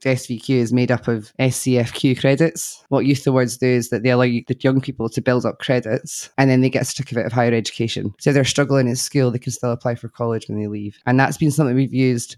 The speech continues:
the site and the horses. So we essentially give the young people the sites, we enable them to take an idea and move forward with it.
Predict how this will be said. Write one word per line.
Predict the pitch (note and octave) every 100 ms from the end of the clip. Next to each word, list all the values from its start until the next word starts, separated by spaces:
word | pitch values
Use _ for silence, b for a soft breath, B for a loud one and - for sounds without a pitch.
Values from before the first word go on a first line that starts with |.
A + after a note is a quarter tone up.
| -
the | C3+
site | - D3 B2
and | B2+
the |
horses. | C#3 C#3+ C3 B2
So | C#3
we | D3+
essentially | C#3+ C#3+ -
give | A#2+ C3 -
the | B2+
young | B2+
people | A#2+ B2+ A#2+
the | A#2
sites, | - C#3 C#3+ -
we | B2+
enable | B2+ C3+ C3+
them | B2 B2+
to | - B2
take | - C3 C3
an |
idea | A#2+ B2 F3+ G3 - -
and | B2 A#2+
move | A#2
forward | - C3+ C3
with | C3 -
it. | B2+